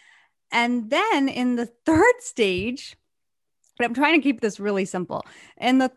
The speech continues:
third stage, you're just, you're exhausted.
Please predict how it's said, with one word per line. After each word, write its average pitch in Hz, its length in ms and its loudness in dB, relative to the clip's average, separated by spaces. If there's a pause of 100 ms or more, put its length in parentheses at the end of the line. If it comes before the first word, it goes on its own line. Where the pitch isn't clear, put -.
third 403 320 0
stage, 196 640 -2
you're 247 300 0
just, 285 540 -2
you're 277 760 -2 (480)
exhausted. 196 960 -4